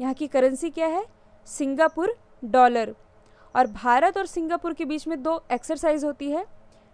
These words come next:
उन दो एक्सरसाइज के नाम क्या है? एक है सिम्बेक्स, जो कि भारत और सिंगापुर के बीच में एक नेवल एक्सरसाइज है,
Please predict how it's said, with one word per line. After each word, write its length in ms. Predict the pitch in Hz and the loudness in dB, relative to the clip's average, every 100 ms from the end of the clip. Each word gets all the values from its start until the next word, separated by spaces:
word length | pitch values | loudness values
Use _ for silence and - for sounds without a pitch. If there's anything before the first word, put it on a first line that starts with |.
| - - - _ _ - - - | -20 -20 -20 _ _ -20 -12 -4
उन 140 | 311 | 0
दो 140 | 320 | 4
एक्सरसाइज 460 | 330 - 359 349 330 | 4 2 -6 -4 -6
के 100 | 349 | -4
नाम 240 | 277 285 311 | -2 -2 0
क्या 120 | 330 | -4
है? 160 | 320 370 - | -4 -8 -2
एक 180 | 269 285 | -2 0
है 160 | 339 440 - - | -4 -4 -14 -18
सिम्बेक्स, 680 | - 277 254 226 208 - - - - - - - - - - - - - | -6 -4 -2 -2 -4 -16 -20 -20 -20 -20 -20 -20 -20 -20 -20 -20 -20 -16
जो 140 | 214 277 | -4 -4
कि 140 | 330 | -4
भारत 540 | 240 220 254 262 359 - | -8 2 4 4 2 0
और 100 | 277 | -6
सिंगापुर 500 | - 269 285 302 320 | -4 0 2 0 -2
के 100 | 285 | -6
बीच 280 | 254 285 - | -6 -8 -6
में 120 | 320 | -6
एक 220 | - 285 - - _ _ _ - | -4 -8 -8 -20 _ _ _ -6
नेवल 340 | 226 247 294 | -2 2 4
एक्सरसाइज 600 | 311 - 302 330 302 294 | 2 0 -4 -2 -2 -2
है, 120 | 349 | -6